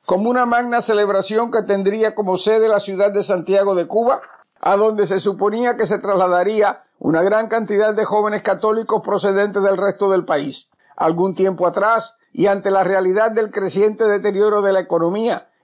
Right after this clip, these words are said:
incluyendo las dificultades para la alimentación y transporte de los participantes, el propio arzobispo García Ibáñez anunció la decisión tomada por el,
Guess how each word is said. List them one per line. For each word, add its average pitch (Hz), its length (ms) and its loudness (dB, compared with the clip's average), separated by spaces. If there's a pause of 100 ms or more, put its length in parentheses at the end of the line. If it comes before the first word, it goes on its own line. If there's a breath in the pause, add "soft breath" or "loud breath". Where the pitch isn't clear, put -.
(100)
incluyendo 214 680 0
las 226 160 2
dificultades 190 800 -2
para 190 240 2
la 185 140 2
alimentación 175 720 0
y 226 60 -4
transporte 202 600 -2
de 175 100 0
los 170 100 0
participantes, 202 1000 -2 (280 soft breath)
el 143 220 -4
propio 214 340 0
arzobispo 202 560 0
García 190 380 0
Ibáñez 220 560 0 (280 soft breath)
anunció 202 640 0
la 208 120 2
decisión 208 640 0
tomada 208 460 0
por 190 140 -4
el, 185 220 -2